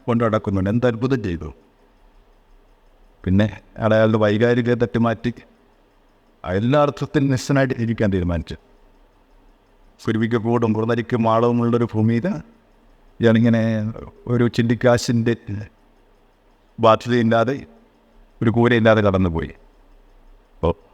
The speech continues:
ആ ഒരു മനുഷ്യൻ എവിടെ നിന്നുകൊണ്ട് ടീച്ചറിൻ്റെ ബോധത്തെ ഭരിക്കുന്നുണ്ട്. രാത്രി വൈകി ഹരീഷും ടീച്ചറൊക്കെ ആയിട്ടുള്ള, എനിക്കും ജോത്സറൊക്കെ ഉണ്ട്, ഒരു സംഭാഷണത്തിൻ്റെ വീഡിയോ കണ്ടു. അതിലിങ്ങനെ ഹരീഷ് ചോദിക്കുന്നുണ്ട്,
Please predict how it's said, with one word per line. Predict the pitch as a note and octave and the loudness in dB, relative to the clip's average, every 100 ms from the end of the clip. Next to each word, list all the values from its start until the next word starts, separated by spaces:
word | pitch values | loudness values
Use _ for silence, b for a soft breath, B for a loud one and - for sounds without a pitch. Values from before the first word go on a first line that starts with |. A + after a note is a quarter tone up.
| _ _ _ F#2+ | _ _ _ -4
ആ | G#2+ | 2
ഒരു | C#3+ D#3+ | 2 4
മനുഷ്യൻ | C#3 A#2+ - A#2+ A2 _ _ _ _ _ _ - | 2 0 -2 -6 -6 _ _ _ _ _ _ -4
എവിടെ | A2+ A#2 C3 | -2 0 2
നിന്നുകൊണ്ട് | B2 A2+ A#2 A2 G#2+ A2 A2+ - - _ - - | 2 2 2 2 2 0 -2 -6 -20 _ -10 -2
ടീച്ചറിൻ്റെ | G#2+ A2+ A2 | 0 2 2
ബോധത്തെ | G#2 G#2 G#2+ A2+ | 2 0 0 -2
ഭരിക്കുന്നുണ്ട്. | G2+ F#2 F2 F2+ D#2 D2+ - - _ _ _ _ _ _ _ _ G#2+ | -2 -2 0 0 -2 -6 -12 -20 _ _ _ _ _ _ _ _ -4
രാത്രി | G2 A2+ | 0 2
വൈകി | A2 A2 A#2 B2 - _ _ _ _ - | 2 0 -2 -4 -8 _ _ _ _ -6
ഹരീഷും | A2+ G#2+ - C3 G#2+ G2+ | 0 0 0 0 0 -2
ടീച്ചറൊക്കെ | - - G#2+ A#2 A2 A#2+ | -6 -4 0 2 2 2
ആയിട്ടുള്ള, | A#2 - G2+ G2 B2 | 0 0 0 0 0
എനിക്കും | G#2+ G#2+ G#2 | -2 0 2
ജോത്സറൊക്കെ | G#2 G2+ A2+ G#2+ G#2+ | 0 2 2 2 0
ഉണ്ട്, | G#2 G#2+ A2+ - - - _ - | 0 0 -2 -10 -20 -20 _ -6
ഒരു | G#2 | -4
സംഭാഷണത്തിൻ്റെ | G#2+ G2+ G#2+ - A#2+ A#2 A2+ | 0 2 2 0 -2 0 0
വീഡിയോ | G#2+ A#2 | 2 0
കണ്ടു. | A2+ G#2 G#2+ A2 - _ _ _ _ _ _ _ G2 | 0 0 -2 -4 -10 _ _ _ _ _ _ _ -4
അതിലിങ്ങനെ | A2 A2+ | 2 2
ഹരീഷ് | A2 A2+ - | 2 0 0
ചോദിക്കുന്നുണ്ട്, | B2+ A#2 A2+ A#2 A2+ G#2 | 0 0 2 2 4 4